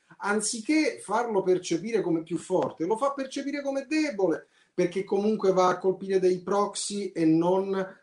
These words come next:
Teheran, eh, perché comunque Teheran nei giorni scorsi gli ha alzato la posta, eh, perché comunque rispetto alla Cina,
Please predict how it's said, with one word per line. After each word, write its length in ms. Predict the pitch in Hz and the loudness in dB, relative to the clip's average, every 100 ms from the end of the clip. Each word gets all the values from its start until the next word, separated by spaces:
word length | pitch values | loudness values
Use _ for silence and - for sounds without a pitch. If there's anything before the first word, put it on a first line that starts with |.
| _ | _
Teheran, 920 | 185 185 190 233 214 165 139 127 _ - | 8 8 8 2 0 -4 -6 -12 _ -6
eh, 180 | 165 175 | -2 0
perché 320 | 196 196 190 | 0 -2 -4
comunque 520 | - 196 202 202 185 | -4 -4 -4 -2 -4
Teheran 520 | 190 190 190 190 196 196 | 2 2 4 0 -2 -2
nei 160 | 190 | -4
giorni 300 | 175 185 185 | -2 -4 -4
scorsi 460 | 185 190 190 - 196 | -6 -4 -4 -6 -8
gli 80 | 190 | -2
ha 120 | 190 | 0
alzato 420 | 190 208 190 190 | -2 -4 -4 -2
la 100 | 190 | 0
posta, 640 | 214 226 170 - 160 - _ _ - | 2 0 0 -8 -12 -12 _ _ 0
eh, 200 | 175 175 | 0 2
perché 360 | 208 208 208 | 0 0 -4
comunque 520 | - 214 214 220 214 | 0 2 2 2 2
rispetto 480 | 202 190 - 202 208 | 0 -2 -4 -4 -2
alla 200 | 208 196 | -2 -2
Cina, 600 | 196 208 226 220 214 208 | -4 -6 -6 -4 -6 -8